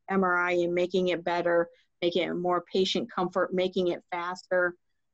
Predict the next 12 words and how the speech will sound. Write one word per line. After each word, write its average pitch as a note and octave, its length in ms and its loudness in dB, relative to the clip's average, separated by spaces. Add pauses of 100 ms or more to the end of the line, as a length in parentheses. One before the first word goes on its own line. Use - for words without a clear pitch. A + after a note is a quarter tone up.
(240)
Um, E3+ 220 0
it F3+ 140 0
is F#3+ 160 2
computer-based, F#3+ 920 2
and F3+ 140 4
you F#3+ 80 6
know F#3 160 2
how F3+ 180 0
fast F3+ 340 -4
computers F#3+ 540 2
change. F3 560 -2 (640)
Um, E3+ 340 -2